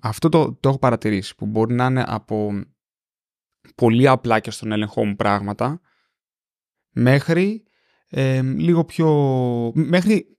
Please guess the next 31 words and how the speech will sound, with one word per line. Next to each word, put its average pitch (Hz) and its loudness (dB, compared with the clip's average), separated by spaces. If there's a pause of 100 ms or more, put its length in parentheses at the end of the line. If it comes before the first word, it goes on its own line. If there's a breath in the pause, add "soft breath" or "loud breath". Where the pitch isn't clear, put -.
αρκετά 123 0 (460)
λιγότερο 123 0
στον 117 -2
έλεγχό 120 2
μου 170 2
και 156 0
που 143 -6
μου 135 2
δίνουν 147 4
πολύ 131 0
περισσότερη 110 -2
ντόπα. 107 0
Δηλαδή, 110 -2 (560)
σε - -4
επαγγελματικό 107 -2
επίπεδο 123 2
θα 139 0
έλεγα 131 4
ότι 117 0 (840)
η - -6
λιγότερη 120 2
δυνατή 110 -2
ντόπα 110 2
που - -20
θα 113 -6
πάρω 107 4
είναι 110 0
να 104 -2
στείλω 110 -2
ένα 101 0
email. 120 2